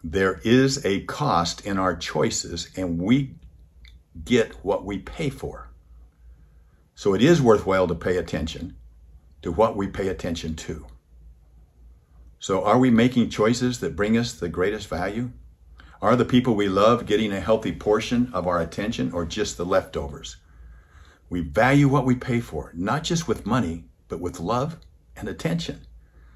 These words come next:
And you know life's demanding and chaotic at times, with so much vying for our attention.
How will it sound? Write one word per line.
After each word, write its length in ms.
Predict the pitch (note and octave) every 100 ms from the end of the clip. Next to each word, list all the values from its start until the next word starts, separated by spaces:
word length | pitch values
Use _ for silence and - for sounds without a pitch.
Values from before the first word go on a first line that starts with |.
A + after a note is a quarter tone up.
| - - - -
And 120 | B2
you 60 |
know 160 | C#3+ F3
life's 280 | A#2+ A2 -
demanding 540 | - F2+ F2+ A2+ C3
and 120 | F2
chaotic 460 | - G#2 F#2+ G2+ -
at 80 | F#2+
times, 340 | - F2+ A#2+
with 120 | G2
so 320 | - - B2+ C#3
much 480 | B2 A2+ A2+ -
vying 320 | - F#2 G2+ A2
for 160 | G#2
our 100 | F#2
attention. 560 | E2+ - F2+ - C3+